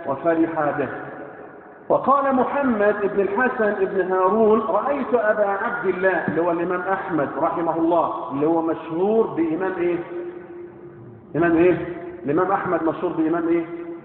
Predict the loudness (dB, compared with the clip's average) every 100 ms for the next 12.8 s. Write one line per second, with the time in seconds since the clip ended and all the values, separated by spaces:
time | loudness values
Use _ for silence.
0 | -2 2 4 4 4 0 -2 -8 -10 -2
1 | 0 0 -2 -2 -4 -4 2 4 4 0
2 | -2 -6 -12 -14 -14 -16 -16 -8 0 0
3 | 2 0 0 2 0 0 2 2 2 -2
4 | -8 -4 2 2 2 -2 0 0 0 -2
5 | -2 0 -2 -2 -2 0 2 2 4 4
6 | 4 0 -2 0 0 0 0 0 0 0
7 | -4 -12 -14 -16 -16 -16 -16 -12 0 4
8 | 4 4 2 2 -2 0 0 0 0 2
9 | 4 4 2 -4 -4 2 2 2 0 0
10 | 0 2 2 0 -4 -2 -2 -4 -4 -2
11 | 0 0 -2 0 2 2 2 -2 -4 2
12 | 4 4 2 0 2 4 4 2